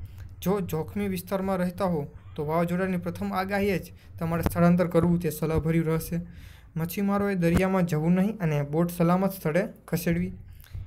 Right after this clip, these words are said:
લણણી માટે તૈયાર પાક સમયસર લણણી લઈ અને સલામત સ્થળે ખસેડો,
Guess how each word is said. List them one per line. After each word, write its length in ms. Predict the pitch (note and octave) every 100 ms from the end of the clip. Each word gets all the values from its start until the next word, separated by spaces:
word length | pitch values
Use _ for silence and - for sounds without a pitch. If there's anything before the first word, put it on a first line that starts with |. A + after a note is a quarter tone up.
| - -
લણણી 300 | D#3 F3+ G3+
માટે 260 | G#3 G3+ G3+
તૈયાર 320 | F3+ F3 G3
પાક 500 | D4 F#3 F3+ - E3+
સમયસર 460 | F3 F3 F#3+ G3 F#3
લણણી 340 | D#3+ E3+ F#3+
લઈ 240 | F3 F#3
અને 320 | D3 - D#3+ D3+
સલામત 400 | E3 D#3+ F3 F3
સ્થળે 300 | - E3+ F3
ખસેડો, 460 | - E3+ F3 F3+